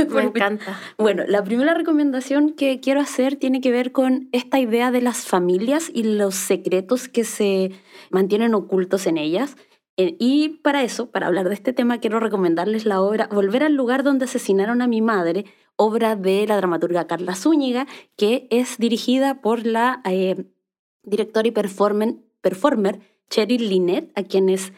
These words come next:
Speaker 1: quizás ustedes conozcan por su proyecto de La Yeguada Latinoamericana, que son una serie de performances en la ciudad donde ellas salen como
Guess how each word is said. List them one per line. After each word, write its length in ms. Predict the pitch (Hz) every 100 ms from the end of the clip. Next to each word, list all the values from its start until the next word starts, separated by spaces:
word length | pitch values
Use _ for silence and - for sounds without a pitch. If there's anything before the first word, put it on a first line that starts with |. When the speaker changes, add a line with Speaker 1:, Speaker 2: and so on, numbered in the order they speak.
| _
Speaker 1:
quizás 400 | - 190 180 208
ustedes 360 | - - 208 220
conozcan 580 | 262 262 262 - 262 277 - -
por 120 | 214
su 120 | 247
proyecto 460 | 196 185 185 185 208
de 180 | 196 208
La 120 | 202
Yeguada 400 | 180 175 185 190
Latinoamericana, 880 | 185 185 185 170 160 - 175 226 262
que 100 | 196
son 200 | - 202
una 180 | 196 190
serie 240 | 190 202
de 80 | 208
performances 640 | 190 190 196 190 208 220 - - _ -
en 260 | 226 262
la 380 | 262 254 247 247 -
ciudad 420 | - 247 240 247 247
donde 300 | 190 190 190
ellas 320 | 208 214 214 - _
salen 340 | - 202 214 247
como 440 | 202 190 180 180